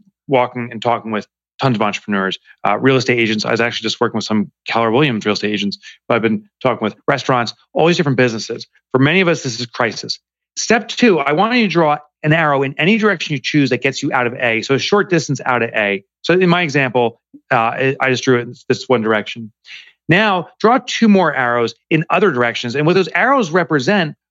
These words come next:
are simply ways out of A. So I drew arrows like that. As the final step, I want you to draw a B in the bottom right corner of that piece of paper. And what B represents is actually the one <laughs> thing your business needs from you now.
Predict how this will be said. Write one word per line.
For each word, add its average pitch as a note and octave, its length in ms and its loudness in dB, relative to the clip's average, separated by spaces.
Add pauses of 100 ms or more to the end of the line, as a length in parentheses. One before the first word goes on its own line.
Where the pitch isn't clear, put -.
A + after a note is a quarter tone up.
are D#3+ 80 2
simply F3+ 340 2
ways D#3+ 580 2
out C#3+ 200 0
of C3 100 0 (100)
A. G#2+ 360 -2 (400)
So C#3+ 180 2
I D3 160 2
drew C3+ 460 2 (380)
arrows A2 180 0
like G2+ 140 -6
that. F#2+ 180 -8 (640)
As D#3+ 120 2
the D#3+ 100 2
final A3 500 0
step, C3 460 -2 (240)
I C#3+ 100 2
want E3 240 2
you F3 100 0
to C#3+ 40 -4
draw C#3 240 2
a C#3 80 -2
B C#3+ 400 2
in C#3 80 -4
the B2+ 80 2
bottom D3 400 0
right C#3 180 0 (100)
corner D3 220 2
of A#2+ 60 0
that A#2 140 0
piece - 240 -6
of - 80 -6
paper. A2 520 -2 (440)
And C3+ 280 0
what B2+ 180 0
B F#3 180 4
represents C3+ 560 0 (160)
is B2+ 160 0
actually D3+ 320 -2
the C3 100 2
one C#3+ 340 0
<laughs> - 0 -
thing F3+ 580 2 (220)
your D3 100 4
business C#3+ 340 0
needs C#3+ 220 0
from B2+ 120 0
you A#2+ 120 4
now. F#2+ 300 -2